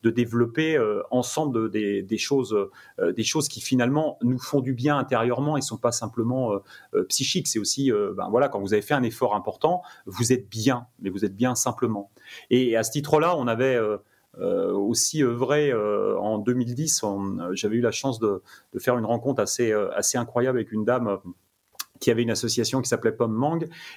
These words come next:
et, euh, et on allait soutenir la construction d'une école au, au Bénin. Et, euh,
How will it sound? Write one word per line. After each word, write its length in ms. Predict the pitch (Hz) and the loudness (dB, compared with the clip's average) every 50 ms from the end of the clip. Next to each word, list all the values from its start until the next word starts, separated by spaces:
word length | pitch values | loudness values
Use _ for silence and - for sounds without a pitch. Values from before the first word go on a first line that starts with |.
| - | 0
et, 240 | - 113 117 107 104 | 2 2 4 4 2
euh, 180 | 73 98 107 101 | 2 2 0 0
et 280 | 95 101 92 92 107 110 | 0 0 0 0 0 0
on 120 | 110 110 | 2 2
allait 160 | 117 120 131 | 2 2 2
soutenir 360 | 131 131 - 120 - - 143 135 | 2 -2 -4 -8 -2 0 2 2
la 80 | 120 | 2
construction 440 | - - 110 - - 117 - - 135 | 0 -2 -6 -4 -4 -4 0 0 0
d'une 140 | 117 110 110 | 0 2 0
école 380 | 107 104 - 131 123 120 117 | -2 0 2 2 2 2 2
au, 80 | 107 101 | 0 0
au 280 | 101 101 90 - 117 113 | 0 0 0 0 0 2
Bénin. 420 | 107 120 113 117 135 156 190 - - - - - - - _ - | 2 2 2 2 0 -2 -2 -6 -14 -20 -20 -20 -20 -16 _ 2
Et, 260 | 123 123 131 139 139 123 | 4 4 6 6 4 4
euh, 320 | 110 107 107 107 104 104 | 4 4 4 4 2 0